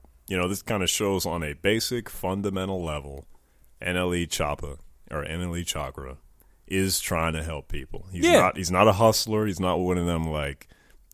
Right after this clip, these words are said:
Speaker 1: uh, snake oil merchants or some shit like that where they just sell you some bogus shit. At some point inside of him, he's trying to genuinely help his fellow artists, and I fuck with that.
Speaker 2: I've never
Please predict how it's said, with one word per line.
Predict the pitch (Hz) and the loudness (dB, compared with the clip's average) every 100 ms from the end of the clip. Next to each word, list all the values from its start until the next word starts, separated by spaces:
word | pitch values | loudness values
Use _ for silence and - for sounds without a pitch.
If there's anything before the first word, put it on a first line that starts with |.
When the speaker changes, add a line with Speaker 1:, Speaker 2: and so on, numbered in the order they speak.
| - | -6
Speaker 1:
uh, | 78 71 65 | -4 -4 0
snake | - 98 98 92 | 2 4 4 4
oil | 95 90 | 4 4
merchants | 87 87 - 85 - | 2 0 -2 -6 -6
or | 87 | -4
some | - 85 | -4 -4
shit | 82 85 | -4 -4
like | 82 78 80 | -4 -4 -2
that | 80 | -2
where | 78 | -2
they | 78 | -4
just | 76 73 | -2 -2
sell | - 85 | 0 0
you | 85 | 0
some | 78 87 | -2 -2
bogus | 82 80 76 | -2 -4 -6
shit. | - 76 71 - _ _ _ - | -10 -12 -12 -18 _ _ _ -4
At | 90 90 - | 2 2 2
some | - - 101 113 | 2 6 8 8
point | 107 120 110 107 104 - - - | 6 6 6 6 2 -6 -12 0
inside | 101 107 110 98 92 | 2 4 6 6 4
of | 82 | 2
him, | 90 85 | -2 -2
he's | 85 80 | -2 -4
trying | - 82 82 | -2 -2 -2
to | - 78 | -4 -10
genuinely | 76 80 82 82 80 78 | -6 -4 -2 -4 -4 -2
help | 82 78 | -4 -4
his | - - | -8 -8
fellow | - 76 73 | -6 -6 -4
artists, | 76 71 69 - - | -4 -4 -6 -8 -8
and | - | -10
I | |
fuck | - - 76 | -10 -8 -6
with | 80 | -8
that. | - - - | -12 -12 6
Speaker 2:
I've | 208 262 | 10 10
never | 170 208 214 156 127 | 10 10 10 10 8